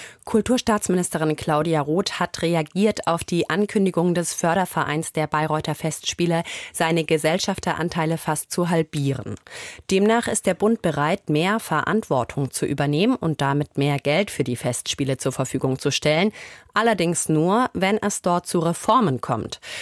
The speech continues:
Bayreuth müsse für ein breiteres und internationaleres Publikum attraktiv werden,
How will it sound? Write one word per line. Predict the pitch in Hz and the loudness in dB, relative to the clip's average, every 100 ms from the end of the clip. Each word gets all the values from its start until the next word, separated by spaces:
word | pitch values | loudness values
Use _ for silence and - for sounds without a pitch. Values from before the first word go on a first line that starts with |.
| - - | -8 -2
Bayreuth | 202 196 214 247 214 | 0 4 4 4 2
müsse | 202 196 | 2 0
für | - 185 | -2 0
ein | 170 165 | 0 0
breiteres | - 156 240 202 151 156 - | 0 0 0 0 0 0 0
und | 165 165 | -2 0
internationaleres | 185 214 202 170 - 170 196 220 143 - | 0 2 2 0 2 2 2 2 0 -2
Publikum | 143 131 143 - 175 | -4 -2 -2 0 0
attraktiv | 180 - 202 - 196 - | 0 -2 -4 0 0 2
werden, | 139 123 113 | 0 -2 -6